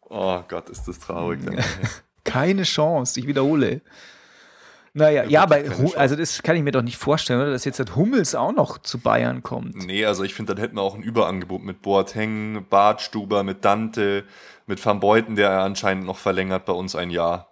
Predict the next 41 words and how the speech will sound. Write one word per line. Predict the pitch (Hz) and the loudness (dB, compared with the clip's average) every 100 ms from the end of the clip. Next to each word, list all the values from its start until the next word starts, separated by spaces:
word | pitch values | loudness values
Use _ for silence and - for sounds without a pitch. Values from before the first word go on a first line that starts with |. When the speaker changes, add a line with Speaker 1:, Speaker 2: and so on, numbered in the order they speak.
| _ | _
Speaker 2:
Ja, | 135 123 127 165 - | 0 2 4 2 0
Speaker 1:
Weiß | 170 | -2
Speaker 2:
ich | 139 90 | -2 -2
Speaker 1:
nicht. | 82 | -2
Speaker 2:
finde | 147 139 | -2 0
auch, | 120 135 - | 0 0 -6
das | 139 - 139 127 | -18 -6 -4 -2
muss | 135 143 | -4 -4
man | 143 | -4
nicht | 127 - | -2 0
alles | 127 - | -2 -2
von | 123 | -8
einem | - 131 131 | -8 -8 -6
Verein | - 123 120 | -6 -4 -4
wegkaufen. | 123 127 131 | 0 0 0
Ich | 131 143 | 0 0
halte | 180 - | 0 2
zwar | 151 | 0
nichts | 185 - | 0 -2
von | 165 | -2
diesem | 147 135 | -2 0
Speaker 1:
Nee. | 139 | 0
Speaker 2:
Argument, | 143 135 151 175 | 2 2 0 0
man | 143 | -2
schwächt | - - 160 - - | 0 2 0 0 -10
die | 139 | -10
Konkurrenz, | - 151 147 127 143 208 | -4 -4 -2 0 0 0
weil | 139 | -2
das | 123 | -2
ist | 139 - | -6 0
halt | 143 - | 0 0
ein-, | 156 | -6
so | 143 | -6
ist | 156 - | -2 0
halt | 127 | -2
einfach | 120 123 | -4 -8
das | - - | -10 -4
Geschäft. | 120 131 165 - _ _ _ _ _ - - | 0 2 0 -4 _ _ _ _ _ -14 -8
Speaker 1:
Ja. | 160 98 143 117 | 2 4 6 4
Speaker 2:
Und, | - | 4
ähm, | 135 135 | 2 2